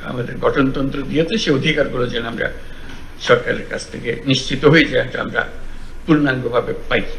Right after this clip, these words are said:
সংখ্যালঘুদের অধিকার বলে আলাদা অধিকার থাকার দরকার নেই।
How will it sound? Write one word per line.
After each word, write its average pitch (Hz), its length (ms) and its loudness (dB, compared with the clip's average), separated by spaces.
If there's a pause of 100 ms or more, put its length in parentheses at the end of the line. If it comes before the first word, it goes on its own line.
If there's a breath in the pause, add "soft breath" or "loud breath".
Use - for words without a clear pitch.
(440)
সংখ্যালঘুদের 147 680 0
অধিকার 139 340 6
বলে 143 180 2
আলাদা 135 340 8
অধিকার 147 380 6
থাকার 131 260 -4
দরকার 120 340 0
নেই। 120 180 -4